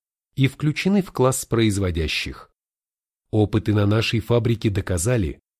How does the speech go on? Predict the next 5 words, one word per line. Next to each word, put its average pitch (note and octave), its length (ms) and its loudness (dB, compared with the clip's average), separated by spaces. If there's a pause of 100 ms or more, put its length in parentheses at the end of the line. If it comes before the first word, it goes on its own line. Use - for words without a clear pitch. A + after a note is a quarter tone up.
(400)
что - 220 0
в - 60 -2
хорошо D3 540 0
организованной C3 800 2
промышленности G2+ 840 -2